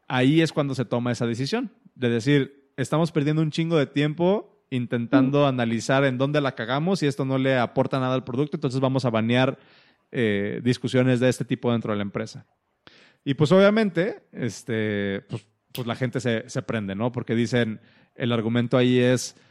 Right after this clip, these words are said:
Speaker 1: eh, en primer lugar, el hecho de que una lista así haya podido ser mantenida activa durante tanto tiempo de lo, dentro de la empresa es una falla de leadership.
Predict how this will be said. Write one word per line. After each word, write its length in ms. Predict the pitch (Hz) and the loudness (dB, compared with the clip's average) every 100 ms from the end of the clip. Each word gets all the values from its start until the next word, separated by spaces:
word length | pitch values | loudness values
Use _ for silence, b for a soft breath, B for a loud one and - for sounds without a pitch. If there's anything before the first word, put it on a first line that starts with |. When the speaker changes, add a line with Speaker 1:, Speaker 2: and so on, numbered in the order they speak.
| b b b _ | b b b _
Speaker 1:
eh, 520 | 127 110 104 104 107 _ _ _ _ _ _ _ - | -6 -4 -4 -6 -8 _ _ _ _ _ _ _ -4
en 160 | 139 | -2
primer 300 | 131 131 151 | 0 2 4
lugar, 280 | 165 156 156 | 4 4 4
el 160 | 147 143 | 4 6
hecho 640 | 175 175 151 151 - _ _ | 4 4 2 2 0 _ _
de 300 | 147 127 117 | -6 -4 -4
que 320 | - 120 127 - | -4 -4 -2 -2
una 260 | 151 165 | 0 0
lista 480 | 156 160 151 160 135 | 2 2 2 0 0
así 240 | 123 147 | 0 -2
haya 240 | 147 147 143 | 0 2 2
podido 300 | 135 139 139 | 2 2 2
ser 160 | 139 | 0
mantenida 920 | 139 139 135 127 131 135 123 104 - _ | -2 -2 -2 0 2 2 2 0 -8 _
activa 560 | 120 117 - 151 147 135 | -8 -8 -2 0 2 2
durante 320 | 120 113 110 | 0 -2 -4
tanto 280 | - 135 160 | -4 -2 -2
tiempo 300 | 151 147 147 | -2 0 2
de 60 | |
lo, 100 | 127 | 2
dentro 440 | 113 139 123 113 117 | 0 -4 -6 -4 -2
de 80 | 113 | -2
la 60 | |
empresa 520 | 113 143 147 160 185 - | -2 0 0 0 -2 -4
es 140 | 127 | -6
una 160 | 147 131 | -4 -4
falla 260 | 139 135 | -2 -2
de 100 | 120 | -2
leadership. 520 | 113 143 196 196 370 | -2 -2 -2 -2 -6